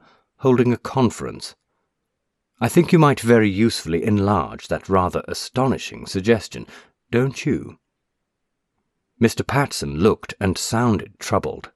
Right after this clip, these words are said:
"I'd just as soon leave that, if you don't mind, Doctor.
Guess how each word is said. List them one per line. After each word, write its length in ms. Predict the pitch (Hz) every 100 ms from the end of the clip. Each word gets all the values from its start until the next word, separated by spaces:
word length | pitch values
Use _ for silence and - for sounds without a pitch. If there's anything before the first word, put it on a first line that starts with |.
| _ _ _ _ _ _ _ _ -
"I'd 380 | 131 139 127 117
just 280 | 170 175
as 100 | 220
soon 360 | - 170 139 110
leave 240 | 143 135
that, 280 | 90 73 - - _ -
if 120 | 98
you 60 | 95
don't 280 | 104 95
mind, 440 | 82 95 85 73 -
Doctor. 400 | 73 - -